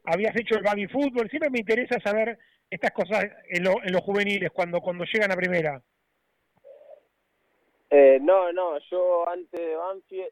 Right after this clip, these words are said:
Speaker 2: en Banfield jugué un año, eh, dos años jugué. Y, eh, estuve en Boca también. Hice novena en Bronda de Aroé,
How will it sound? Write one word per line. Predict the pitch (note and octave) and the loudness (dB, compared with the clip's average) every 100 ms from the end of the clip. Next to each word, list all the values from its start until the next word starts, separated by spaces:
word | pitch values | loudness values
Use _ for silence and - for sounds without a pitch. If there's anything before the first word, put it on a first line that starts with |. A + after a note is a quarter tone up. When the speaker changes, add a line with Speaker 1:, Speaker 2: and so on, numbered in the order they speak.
| - | -10
Speaker 2:
en | D3+ D3+ | -12 -10
Banfield | E3+ E3+ E3+ | -14 -12 -14
jugué | D#3 E3 E3+ | -10 -8 -8
un | E3+ | -6
año, | F#3 G3 - | -6 -6 -8
eh, | C#3+ C#3 C3+ C3+ C3+ C3+ | -6 -4 -4 -4 -6 0
dos | E3+ D#3+ | 0 0
años | C#3 B2 A2 - | -2 -6 -12 -12
jugué. | A2+ A2 _ _ _ _ _ _ - | -12 -12 _ _ _ _ _ _ -18
Y, | C3 C3+ | -10 -6
eh, | C3 C3 | -4 -4
estuve | C3 - D#3 D3+ | -8 -8 -4 -4
en | D3 | 0
Boca | D#3+ D3+ C3 | 0 0 -2
también. | B2 B2+ B2+ A#2 A2 _ _ _ _ _ | -4 -10 -10 -18 -20 _ _ _ _ _
Hice | C3 - C3+ | -14 -6 -6
novena | C3+ C#3 D#3 E3 D#3+ | -4 -2 0 -2 -4
en | D#3 | -6
Bronda | D#3 D#3 D#3+ | -6 -4 -4
de | |
Aroé, | D#3 E3 F#3+ A3 | -2 0 -2 -4